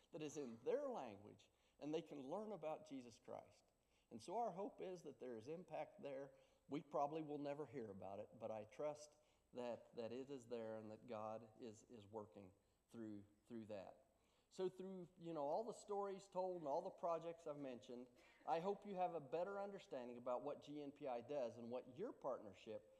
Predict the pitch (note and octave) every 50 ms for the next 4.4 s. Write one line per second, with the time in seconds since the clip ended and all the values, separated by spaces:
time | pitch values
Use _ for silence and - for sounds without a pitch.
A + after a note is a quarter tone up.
0 | - - - C#3+ A#2+ B2 A2+ - - D#3 D#3+ D3 - - A#2 A2 - - - B2+
1 | A#2 A2 G#2+ A#2+ B2+ B2+ A#2+ A2+ A2 - A#2+ A#2+ B2+ B2+ A2+ G2 F2 F#2 F2+ -
2 | - - - _ _ _ _ _ _ _ - E3 D#3 E3 G3+ A#3+ B3 A3 A#3+ A#3
3 | A#3 A#3+ - - - A3 A#3 A3 - - - D#2 - - _ _ _ _ _ _
4 | _ - - A#2 C3 D#3+ G#3+ -